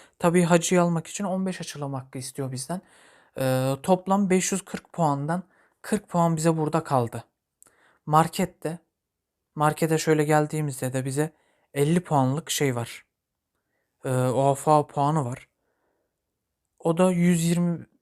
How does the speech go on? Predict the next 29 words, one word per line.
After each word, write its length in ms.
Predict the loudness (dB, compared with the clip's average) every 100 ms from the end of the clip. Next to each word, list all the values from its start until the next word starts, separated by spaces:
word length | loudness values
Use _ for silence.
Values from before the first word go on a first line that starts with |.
| -4
bin 120 | -2
iki 260 | 0 -2 -2
yüz 160 | 0
yirmi 280 | 0 0 2
beş 200 | 2 0
ce-, 360 | -8 -10 -10 -14
e, 200 | -12 -4
bin 200 | -2 -2
iki 280 | -6 -4
yüz 140 | -2 0
elli 240 | 0 0
cevherlik 580 | -2 -4 -4 -6 -8 -8
bir, 140 | -10 -10 _ _ _ _ _
e, 380 | -6 -4 -2 -2
elli 260 | 0 2 0
puan 360 | 2 2 4
var 220 | 2 2 0
ve 140 | -4 -8 _ _
uygulamada 720 | -2 -2 0 -2 -2 -4 -4 -4
büyük 220 | -6 -6
bir 40 |
ihtimal 440 | -14 -8 -6 -6 -6
bizi, 400 | -4 0 0 -2 _ _ _ -6
e, 280 | -2 -2
cevher 340 | 0 -2 0 -2
harcatmak 640 | 0 -4 -4 -8 -6 -6
istiyor 420 | -4 -4 -4 -4
bu 80 | -4
etkinlik. 600 | -4 -8 -12 -10 -8 -10